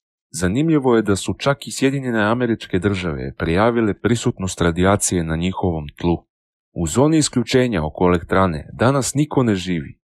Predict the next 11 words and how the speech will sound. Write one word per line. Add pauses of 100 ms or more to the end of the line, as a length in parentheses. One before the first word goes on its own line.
Međutim, (100)
postoji
mogućnost (100)
da
turistički
posetimo
ovo
mesto. (420)
Naravno, (240)
nije
bezbedno,